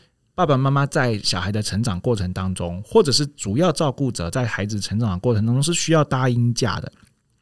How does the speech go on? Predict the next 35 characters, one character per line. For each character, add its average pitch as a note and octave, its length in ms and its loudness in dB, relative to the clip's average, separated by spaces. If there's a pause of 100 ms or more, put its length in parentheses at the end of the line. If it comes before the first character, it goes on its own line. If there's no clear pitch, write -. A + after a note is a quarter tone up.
(280)
什 C3+ 140 6
么 C3+ 80 6
是 E3+ 100 2
鹰 E3+ 220 4
架？ D3 180 4
就 C#3+ 80 0
是 C#3+ 180 2 (420)
大 F#3+ 120 4
家 G3 80 6
有 D3+ 80 6
看 D3 180 2
过 C#3+ 120 4
盖 C3+ 200 2
房 G2 300 -2
子 G2+ 100 -6
吗？ F2 300 -4 (380)
盖 F3+ 160 4
房 C3 180 4
子 B2+ 80 2
的 A#2 80 4
时 A2 120 0
候 A2 120 2
会 A#2 140 2
有， F#2+ 160 0 (240)
会 B2+ 140 0
搭 A#2+ 320 0
一 A2 80 0
个 G2+ 180 -2
就 G2+ 80 -2
是 G#2+ 140 -2
架 G#2 300 2
子， - 220 -12 (140)
然 G#2 140 -2
后 B2 100 4
在 C#3 160 0